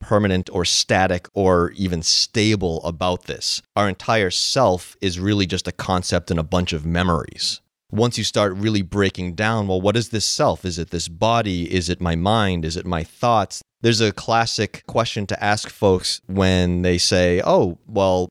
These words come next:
my thoughts are myself." And you say, "Okay, can you observe your thoughts for a minute? What are you thinking?" And they'll do that, and you'll say, "So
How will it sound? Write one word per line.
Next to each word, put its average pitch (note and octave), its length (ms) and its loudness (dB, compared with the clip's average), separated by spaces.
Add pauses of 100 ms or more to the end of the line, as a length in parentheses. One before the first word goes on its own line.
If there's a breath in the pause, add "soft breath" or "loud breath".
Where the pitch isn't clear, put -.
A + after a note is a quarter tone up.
(100)
my F#2+ 320 0
thoughts - 560 -2
are F#2 160 0
myself." D#2+ 760 -2 (160)
And F#2 600 2
you F#2 40 0
say, F#2 300 2
"Okay, G#2+ 540 0 (220)
can G2+ 100 4
you G#2 100 6
observe F#2+ 340 2
your F#2+ 120 -2
thoughts G2+ 340 0
for C#3 140 -4
a C3 40 0
minute? D3 220 0
What A2 100 0
are A2 60 0
you A2 60 0
thinking?" G2+ 420 -4 (280)
And F#2+ 320 4
they'll F#2 120 4
do G2 200 2
that, G2 440 2
and F#2 340 0
you'll F#2 100 -2
say, G2 300 2 (140)
"So G2+ 680 4